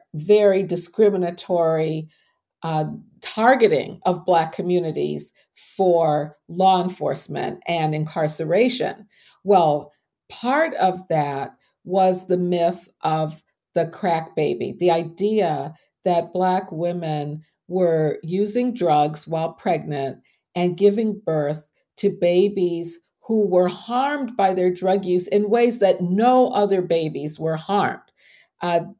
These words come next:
they were supposed to not just have these really accentuated medical problems, but there were articles, even in scholarly journals, but also in the media, circulating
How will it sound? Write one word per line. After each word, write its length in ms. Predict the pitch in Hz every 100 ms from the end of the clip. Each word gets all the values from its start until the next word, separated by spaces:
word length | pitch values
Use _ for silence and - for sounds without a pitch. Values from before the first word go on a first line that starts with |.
| _ -
they 360 | 196 220 226 226 _ _
were 260 | 180 196 190
supposed 520 | 190 180 202 190 -
to 120 | 185
not 300 | 185 233 262
just 240 | 233 214
have 540 | - - 190 175 170 175 _ _ _
these 280 | 190 180 156
really 600 | 156 196 202 196 185 175
accentuated 1000 | 180 - - 175 196 202 180 165 156 143
medical 500 | 147 175 262 339 156
problems, 760 | - 151 131 - - - - - _ _ _ -
but 340 | 202 175 - _ _ _ _
there 260 | - 240 285
were 520 | 254 208 175 - - _ _
articles, 500 | 185 269 294 214 175
even 260 | 320 427 339
in 120 | 208
scholarly 640 | - 190 180 254 220 180
journals, 540 | 156 165 180 185 147 156
but 120 | 170
also 600 | 160 208 - 180 165 156
in 320 | 180 180 170
the 80 | 156
media, 600 | 165 269 302 190 - 156
circulating 1120 | - 214 214 214 180 160 160 151 143 147